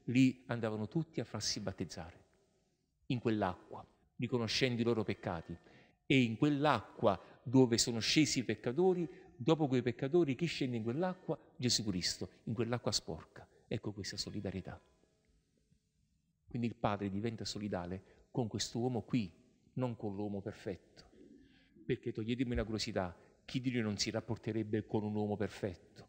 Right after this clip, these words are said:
con l'uomo santo? Eh, proviamo invece a scommettere chi si va a rapportare con il pezzente, con il peccatore, con quello lì,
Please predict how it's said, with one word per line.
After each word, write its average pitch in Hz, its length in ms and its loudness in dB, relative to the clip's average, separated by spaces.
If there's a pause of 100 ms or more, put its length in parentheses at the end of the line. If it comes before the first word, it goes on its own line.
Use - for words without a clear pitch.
(120)
con 120 240 4
l'uomo 113 400 0
santo? 92 880 -4 (3500)
Eh, 113 140 -14 (280)
proviamo 117 380 0
invece 101 260 -4
a - 20 -8
scommettere 110 600 -4
chi 117 160 -2
si - 180 -2
va 95 80 -6
a 92 40 -4
rapportare 110 640 -2
con 95 360 -2
il 95 120 -4
pezzente, 98 560 -2
con 87 160 -4
il 85 60 -8
peccatore, 92 640 -2
con 92 180 -4
quello 90 220 0
lì, 117 300 0